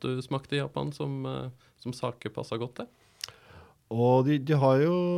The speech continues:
Speaker 2: en del sånne, eh, både disse soyasausene og disse,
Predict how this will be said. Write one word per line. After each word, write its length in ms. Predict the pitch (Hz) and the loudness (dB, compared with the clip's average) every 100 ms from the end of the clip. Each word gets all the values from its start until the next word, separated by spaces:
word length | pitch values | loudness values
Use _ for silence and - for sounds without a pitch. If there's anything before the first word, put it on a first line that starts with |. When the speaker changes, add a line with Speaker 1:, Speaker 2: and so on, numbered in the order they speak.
| 175 175 - _ _ _ | -2 -4 -10 _ _ _
Speaker 2:
en 100 | 139 | 2
del 100 | 135 | 2
sånne, 280 | 131 127 123 127 127 123 120 113 98 92 - _ _ _ _ _ | 0 0 2 4 4 2 2 0 -2 -4 -10 _ _ _ _ _
eh, 220 | 107 98 90 | -6 -4 -2
både 220 | 113 131 | 2 2
disse 160 | 127 127 | 2 -4
soyasausene 1080 | - - 98 98 98 104 98 92 - 110 113 | -4 -2 0 0 0 0 -2 -2 -2 0 2
og 100 | 110 | 2
disse, 180 | 101 110 | 0 -2